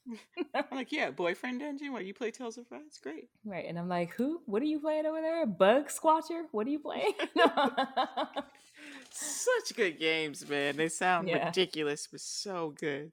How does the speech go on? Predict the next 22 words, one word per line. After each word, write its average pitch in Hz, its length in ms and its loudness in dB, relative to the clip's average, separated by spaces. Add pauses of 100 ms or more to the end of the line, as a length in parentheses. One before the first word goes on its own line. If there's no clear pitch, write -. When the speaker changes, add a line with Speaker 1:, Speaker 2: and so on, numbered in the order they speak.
Speaker 1:
Oh, 247 160 0
Speaker 2:
Such - 20 -2
Speaker 1:
no, 254 180 -2
Speaker 2:
good 233 60 -6
Speaker 1:
there 262 220 0
are 320 40 -8
Speaker 2:
stories. - 60 -12
Speaker 1:
truly 220 400 0
some 175 280 -4
great 156 680 0
Speaker 2:
And 156 120 0
only, 156 180 0
like, 139 180 0
Speaker 1:
indies - 0 -
Speaker 2:
twenty 165 320 2
Speaker 1:
out 151 140 -4
there. 135 340 0
Speaker 2:
bucks. - 240 -6 (100)
Speaker 1:
Yeah. 165 440 0
Speaker 2:
<laughs> - 60 -18 (1500)
Speaker 1:
No, 247 140 0
I, 214 480 2